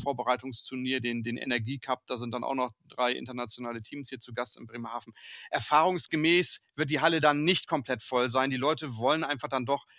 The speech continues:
den Punktekampf in der D E L sehen. Das ist dann doch wichtiger und entscheidender. Freundschaftsspiele, Testspiele ist halt, ja, das, da kommt eben halt dann nicht so die richtige Stimmung auf. Dementsprechend würde ich auch Ergebnisse nicht überbewerten. Anders ist es natürlich mit der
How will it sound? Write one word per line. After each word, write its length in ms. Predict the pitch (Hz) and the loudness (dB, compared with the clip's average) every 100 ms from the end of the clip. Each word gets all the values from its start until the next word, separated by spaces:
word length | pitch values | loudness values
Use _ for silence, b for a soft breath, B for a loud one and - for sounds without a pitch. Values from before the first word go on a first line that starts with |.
| b b b b b - | b b b b b -4
den 220 | 127 127 | -2 -2
Punktekampf 560 | - 170 139 113 135 - | -4 -4 -4 -2 -2 -2
in 80 | |
der 100 | 135 | -4
D 200 | 117 127 | -2 -4
E 60 | 120 | -2
L 200 | 123 127 | -2 -2
sehen. 160 | 117 110 | -2 -4
Das 160 | 113 | -4
ist 140 | 143 - | -4 -2
dann 100 | 123 | -2
doch 180 | 120 | -2
wichtiger 360 | 117 135 147 120 | -6 -6 -4 -2
und 80 | 123 | -4
entscheidender. 580 | 127 - 120 139 139 123 | -6 0 0 2 0 -4
Freundschaftsspiele, 800 | - 131 127 135 - - 131 123 | -2 -4 -4 -8 -8 -6 -4 -4
Testspiele 640 | - 127 - - 143 127 | -4 -6 -6 -6 -2 0
ist 380 | 113 127 - - | 0 -2 -4 0
halt, 380 | 123 123 - - | 0 0 -4 -10
ja, 180 | 117 117 | -4 -4
das, 280 | 113 - - - - - - B B B B B | -4 -8 -12 -18 -20 -20 -20 B B B B B
da 80 | 143 | -2
kommt 260 | - 180 185 | 6 4 4
eben 220 | 165 147 | 2 4
halt 160 | 151 | 4
dann 100 | 147 | 4
nicht 180 | 147 156 | 2 0
so 200 | - 147 | 0 -2
die 80 | 131 | -2
richtige 340 | 120 113 113 | -4 -6 -10
Stimmung 380 | 110 - 120 104 | -10 -8 -8 -8
auf. 220 | - - - | -10 -14 -12
Dementsprechend 580 | 135 131 127 - 143 131 | -4 -2 -2 0 0 2
würde 120 | 127 | 0
ich 120 | 127 - | -2 -4
auch 80 | |
Ergebnisse 640 | 123 110 127 - 123 - 104 | -4 -2 -4 -2 -4 -4 -4
nicht 260 | 113 110 | -6 -6
überbewerten. 560 | 160 139 117 104 104 107 | -4 -2 -2 -4 -4 2
Anders 280 | - 156 170 | 2 4 2
ist 140 | 170 | 0
es 120 | 151 143 | -2 -2
natürlich 380 | 147 156 151 | -2 0 -2
mit 160 | 139 139 | -2 0
der 260 | 143 131 | 4 4